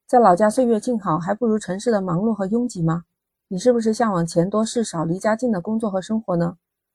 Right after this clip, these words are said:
回笼漂真的是一个好的选择吗？它会给年轻人带来什么样的机遇和挑战呢？今天我们就来聊聊这个话题。你好，我是 Lisa。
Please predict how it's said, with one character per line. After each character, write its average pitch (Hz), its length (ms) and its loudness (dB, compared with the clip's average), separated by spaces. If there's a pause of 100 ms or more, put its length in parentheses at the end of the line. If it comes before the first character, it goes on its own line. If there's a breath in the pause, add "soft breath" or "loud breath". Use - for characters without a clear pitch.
(120)
回 202 140 -2
笼 240 160 2
漂 254 160 2
真 285 160 2
的 269 80 4
是 220 160 -2
一 220 40 0
个 220 60 -4
好 - 200 -2
的 196 100 -2
选 - 180 -6
择 160 160 -4
吗？ 170 200 -4 (420)
它 208 140 0
会 220 120 4
给 185 140 0
年 170 180 2
轻 214 160 -6
人 190 120 -4
带 220 100 -2
来 202 100 0
什 208 160 -4
么 170 120 0
样 226 100 0
的 208 80 -2
机 208 180 -4
遇 214 60 0
和 185 140 -6
挑 175 180 -6
战 180 220 -4
呢？ 165 80 -8 (680)
今 247 140 0
天 277 100 6
我 202 60 4
们 170 80 0
就 208 60 0
来 180 100 4
聊 156 160 4
聊 165 100 2
这 170 120 -2
个 165 100 -2
话 170 160 -4
题。 165 200 -8 (300)
你 196 140 -4
好， 185 100 2
我 160 60 0
是 185 100 -8
Lisa。 190 320 -4